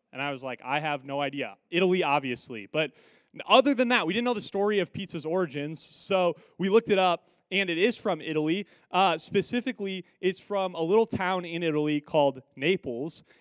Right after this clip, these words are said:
And for a long time, pizza, uh, was just, like, not very common because people in Italy, they're really posh, uh, so they thought you could only eat with silverware.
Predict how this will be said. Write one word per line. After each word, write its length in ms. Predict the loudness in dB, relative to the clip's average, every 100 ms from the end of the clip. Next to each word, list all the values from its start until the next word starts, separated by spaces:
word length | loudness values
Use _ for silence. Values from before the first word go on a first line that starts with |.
| _
And 360 | -2 0 0 -2 -16 _ _
for 240 | _ 4 6
a 60 |
long 320 | 6 2 0 0
time, 360 | 0 0 -2
pizza, 580 | -4 -8 -2 0 0 -2 -10 -20 -16 -2
uh, 360 | 0 2 0 -6 _ _ _
was 200 | 2 2
just, 200 | 2 0
like, 200 | 0 0 -2 -14
not 380 | -4 -2 -2 -2
very 280 | -2 -2
common 680 | -4 -10 -10 -10 -6 -6 -8 -12 _ _
because 560 | -6 2 2 2 -2 -12
people 320 | -8 -8 -6 -8
in 80 |
Italy, 460 | -6 -4 -4 -4 -6
they're 120 | -8 -4
really 220 | -4 -4
posh, 600 | -6 -6 -6 -8 -12 -20 _ _ -4
uh, 240 | 0 0 -4
so 160 | -4
they 140 | 0 0
thought 300 | 0 -2 -4
you 100 | -6
could 100 | -6
only 240 | -6 -8
eat 180 | -10 -12
with 120 | -10
silverware. 640 | -4 -2 -2 -2 -4 -4